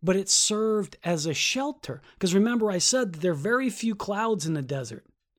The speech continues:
And that sun would bake anything underneath it. Well, imagine the presence of God in the form of a cloud was sheltering the people. I want to hear about that.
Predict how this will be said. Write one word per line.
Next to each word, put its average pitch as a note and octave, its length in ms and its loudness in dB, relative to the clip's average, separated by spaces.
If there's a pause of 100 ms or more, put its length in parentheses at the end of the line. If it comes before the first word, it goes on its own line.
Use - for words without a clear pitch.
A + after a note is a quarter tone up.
(420)
And E3 160 2
that G#3 160 0
sun A3+ 560 4
would C3 380 -8
bake G#3 520 -2 (320)
anything A3 560 2
underneath E3 480 0
it. - 140 -14 (1800)
Well, G3 120 -6
imagine G3+ 420 -6 (1200)
the C3+ 120 -8
presence E3+ 640 -4
of B2+ 180 -8
God D3+ 320 -4
in D#3+ 120 -2
the D3 80 -4
form D3 380 -6
of C3 140 -6
a B2+ 40 -8
cloud C#3 520 -6
was D#3 160 -2
sheltering G3 720 -4
the B2 120 -12
people. - 500 -14 (2500)
I B3 140 -6
want B3 180 -2
to C3+ 80 -4
hear A#2 160 -10
about B2 300 -12
that. G#3 560 -14